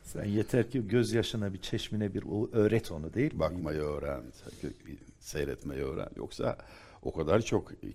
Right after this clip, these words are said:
Speaker 2: hikmet, o kadar çok ibret var ki molekülden galaksiye, zerrelerden kürelere. Ama atlayabilirsin.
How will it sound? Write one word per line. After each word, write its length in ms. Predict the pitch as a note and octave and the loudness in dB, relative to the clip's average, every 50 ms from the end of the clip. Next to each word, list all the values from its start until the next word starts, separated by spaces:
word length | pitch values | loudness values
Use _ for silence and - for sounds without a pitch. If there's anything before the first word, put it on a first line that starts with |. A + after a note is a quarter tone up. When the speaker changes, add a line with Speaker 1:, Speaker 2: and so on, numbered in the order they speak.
| - - | -6 -6
Speaker 2:
hikmet, 460 | F2+ - - - E2 D#2+ - - - - | -6 -6 -4 -2 -2 -2 -2 -4 -8 -14
o 120 | - D2+ | -10 -6
kadar 160 | D#2+ F#2 G2+ | -2 -2 -2
çok 220 | - - E2+ - A#1+ | 0 -2 -4 -4 -4
ibret 360 | D2+ D2+ D2 D#2 D2+ - G2 | -4 -4 -4 -4 -4 -2 -2
var 180 | A2+ C3+ C3+ | -2 -2 -2
ki 280 | - - F2 - - F#3 - - - - - - - - | -2 -2 -2 -2 -2 -4 -6 -12 -18 -20 -20 -16 -8 -4
molekülden 640 | D#2+ E2 E2+ F2+ E2+ - - E2 D#2 E2+ F2+ F#2 D#2+ | 0 2 4 4 4 2 0 0 2 2 2 2 2
galaksiye, 640 | D#2+ D#2 D#2+ D#2+ - - - - D2 C#2+ C#2 B1+ - - - _ _ - - - - - - - | 2 0 0 -2 -2 -4 -8 -8 -8 -8 -8 -8 -10 -12 -18 _ _ -20 -20 -20 -20 -20 -16 -6
zerrelerden 840 | D2 D#2+ D#2+ D#2 C#2+ D2 D#2 D2+ D2 D2 C#2+ C2 - C#2+ D2+ F2 E2 | -2 -2 -2 -2 -2 -4 -6 -4 -4 -4 -6 -6 -4 -2 -2 -2 -4
kürelere. 600 | - F#2 D#2+ D2+ C2+ C#2 C#2 C#2 C2 C2 B1+ - - - - _ _ - - - - - | -6 -8 -10 -10 -10 -10 -10 -10 -10 -10 -12 -14 -16 -18 -20 _ _ -20 -20 -20 -12 -8
Ama 360 | D2+ D2+ D2+ D#2 D2+ - - - _ - | -6 -4 -4 -4 -6 -8 -10 -14 _ -6
atlayabilirsin. 800 | - - - - D#2 D#2+ G#2 A#2 B2+ B2 B2 - - - - - | -6 -6 -4 -2 0 0 2 0 0 -2 -4 -4 -6 -8 -12 -14